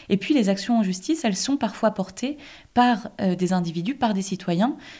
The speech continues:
comme par exemple la famille Féchet, qui s'est alliée à neuf familles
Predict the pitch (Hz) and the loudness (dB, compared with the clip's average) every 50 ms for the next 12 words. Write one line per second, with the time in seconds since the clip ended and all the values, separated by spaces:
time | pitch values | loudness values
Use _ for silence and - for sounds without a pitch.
0 | - _ - 254 240 226 220 196 202 196 196 190 208 208 196 - - - - 185 | -18 _ 2 2 2 4 2 2 2 2 4 4 2 2 0 -2 -8 -4 0 0
1 | 180 185 - 196 190 196 190 - 190 180 - - - 277 320 311 - - - - | 0 2 2 4 4 4 2 2 -2 -4 -4 -2 -4 -4 -4 -6 -10 -12 -4 0
2 | 196 185 190 196 208 202 180 170 180 214 208 - - 220 208 202 208 214 220 208 | 0 2 2 2 2 2 2 2 0 0 -2 -2 0 2 2 4 6 6 6 4
3 | 185 | 4